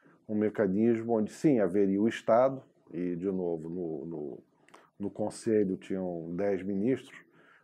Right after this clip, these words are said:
mas também tinha uma representação diversa, né, da sociedade civil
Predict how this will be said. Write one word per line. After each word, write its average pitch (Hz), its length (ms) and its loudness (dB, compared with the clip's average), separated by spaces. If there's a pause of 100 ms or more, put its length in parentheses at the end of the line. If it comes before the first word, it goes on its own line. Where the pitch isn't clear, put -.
(120)
mas 113 140 0
também 131 380 6
tinha 127 280 2
uma 117 140 4
representação 107 1160 0
diversa, 110 800 0 (520)
né, 104 160 0
da 110 160 4
sociedade 113 520 0
civil 101 440 0